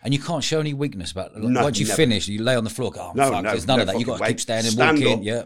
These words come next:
Speaker 2: head up, hands behind your back.
Speaker 1: Yeah.
Speaker 2: You can't bend over or ask for a drink
Speaker 1: Yeah.
Speaker 2: or, or show any weakness or, you know, look out of breath. You have
Speaker 1: Yeah.
Speaker 2: to stand there solid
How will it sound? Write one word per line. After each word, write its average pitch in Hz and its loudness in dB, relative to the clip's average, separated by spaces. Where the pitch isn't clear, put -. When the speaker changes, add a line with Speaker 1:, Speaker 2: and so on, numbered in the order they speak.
Speaker 2:
head 151 2
up, 104 0
hands 131 -6
behind 113 -2
your 101 -12
back. 110 -2
Speaker 1:
Yeah. 104 0
Speaker 2:
You 147 -2
can't 147 2
bend 127 2
over 110 0
or 98 2
ask 123 -2
for 120 -4
a 113 -2
drink 107 -4
Speaker 1:
Yeah. 107 4
Speaker 2:
or, 92 0
or 98 0
show 120 -2
any 120 0
weakness 113 -8
or, 92 -6
you 107 -10
know, 101 0
look 110 -4
out 101 0
of - -10
breath. 110 -4
You 110 -4
have 101 -6
Speaker 1:
Yeah. 98 -4
Speaker 2:
to 92 -8
stand 120 -2
there 92 -6
solid 101 -2